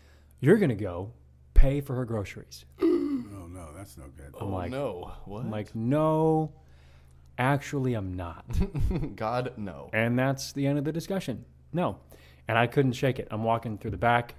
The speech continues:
Speaker 1: I walk out into the store 'cause I gotta walk through the store to get out the front. And I just, I could not shake it. It's one of those where, like, I, I, I had this compelling to do it.
Speaker 3: Mm.
Speaker 1: It wasn't like I'd resolved to do it. I'm like,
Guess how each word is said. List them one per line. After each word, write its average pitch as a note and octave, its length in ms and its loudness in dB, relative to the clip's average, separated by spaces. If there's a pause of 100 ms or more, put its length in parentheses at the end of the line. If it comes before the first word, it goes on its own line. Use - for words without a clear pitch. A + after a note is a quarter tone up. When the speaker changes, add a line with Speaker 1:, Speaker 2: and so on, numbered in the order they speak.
(260)
Speaker 1:
I G#2+ 80 -2
walk A2 300 0
out G#2+ 360 -4
into B2 220 -2
the A2 100 -6
store D3+ 420 4
'cause B2 220 -6
I A2 80 -2
gotta G#2+ 160 -2
walk G#2 180 -2
through C3+ 120 -4
the A#2+ 60 -2
store B2 220 2
to A#2+ 60 4
get A2 120 2
out A2 120 2
the - 40 -16
front. C#3 300 4 (800)
And A2+ 100 0
I A#2 100 4
just, A2+ 200 -4 (120)
I - 140 -10
could G#2+ 380 -2
not F#2+ 380 -6
shake G#2+ 340 -4
it. F#2+ 80 -6
It's G#2 100 -8
one D#3 140 6
of D3 40 6
those C3+ 220 8
where, B2+ 160 4
like, A#2 220 2
I, A#2 80 2
I, A#2 300 0
I A#2+ 40 2
had A#2+ 240 2
this B2 160 -2
compelling C3 580 2
to B2+ 80 -4
do A#2 200 4
it. C3+ 220 6
Speaker 3:
Mm. G#2+ 260 -4 (200)
Speaker 1:
It A#2+ 120 -4
wasn't C3+ 320 4
like B2+ 200 2
I'd A#2+ 140 2
resolved A#2 380 2
to A2+ 60 -2
do A2 200 0
it. G#2+ 60 -2
I'm A2 180 -4
like, G#2 260 -8